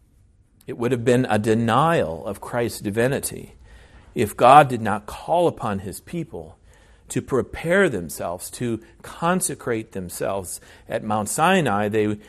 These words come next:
were called to wash their clothes. With the coming of Jesus, they were called to be baptized, to undergo a baptism of repentance, to prepare themselves for the coming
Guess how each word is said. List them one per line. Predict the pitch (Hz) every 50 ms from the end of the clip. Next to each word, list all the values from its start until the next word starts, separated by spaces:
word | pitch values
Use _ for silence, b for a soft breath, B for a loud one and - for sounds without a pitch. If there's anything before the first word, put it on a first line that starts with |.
| B B B
were | - 107
called | - - 131 123 123 117
to | 113 98
wash | 98 110 117 127 120 - -
their | 143 120 98 90
clothes. | - - - 160 196 175 113 92 92 110 175 196 - - - - _ _ b b b b b b b b b b _ _ - _ _ _ -
With | 101 98
the | -
coming | - - 131 127 127 120 113
of | 107 98 95
Jesus, | 98 - 147 160 170 165 131 110 95 95 107 98 - -
they | 104 101 98
were | 95 92
called | - - 110 104 98 98 95
to | 98
be | 87 95
baptized, | 90 92 - 107 123 147 151 - - - 92 73 76 90 107 123 135 - - - - b b b b b b b b b b b b
to | - 107 110 123
undergo | 120 117 113 107 101 117 110 107 104
a | 95
baptism | - 98 110 131 147 - - - 156 139 131 143 135 135 120 120 127 - _ -
of | 110 101 110
repentance, | 101 - - - 123 113 110 - 120 113 107 101 - - - - b b b b b b b b b b b
to | - 107
prepare | 98 - 92 87 - - - 127 131 135 135
themselves | 120 120 117 107 - - 101 90 90 90 90 87 - - - - b b b b b b b b b b b _
for | _ - 101
the | 95 92 -
coming | - - 131 131 123 107 90 85 82 76 78